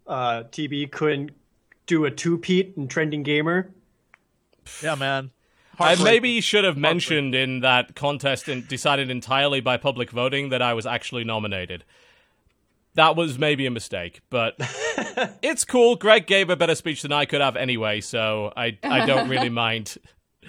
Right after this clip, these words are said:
Speaker 3: It's
Speaker 2: I
Speaker 3: like,
Speaker 2: was
Speaker 3: as
Speaker 2: mad
Speaker 3: long
Speaker 2: I
Speaker 3: as
Speaker 2: wasn't on
Speaker 3: Markiplier
Speaker 2: there.
Speaker 3: didn't win it, we're fine.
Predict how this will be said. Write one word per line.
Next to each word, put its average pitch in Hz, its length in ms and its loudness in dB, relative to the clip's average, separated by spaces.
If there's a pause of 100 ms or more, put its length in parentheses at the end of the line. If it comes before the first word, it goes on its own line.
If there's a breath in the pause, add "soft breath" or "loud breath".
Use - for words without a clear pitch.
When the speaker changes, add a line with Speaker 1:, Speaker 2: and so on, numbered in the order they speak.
(400 loud breath)
Speaker 3:
It's - 140 -2
Speaker 2:
I - 20 8
Speaker 3:
like, 180 80 6
Speaker 2:
was - 100 0
Speaker 3:
as 214 100 4
Speaker 2:
mad 359 60 6
Speaker 3:
long 494 120 10
Speaker 2:
I - 20 8
Speaker 3:
as 466 120 8
Speaker 2:
wasn't 240 100 4
on 240 160 10
Speaker 3:
Markiplier 196 360 6
Speaker 2:
there. 180 60 8
Speaker 3:
didn't 160 240 0
win 147 160 4
it, 143 240 2 (300)
we're 143 160 2
fine. 92 380 -4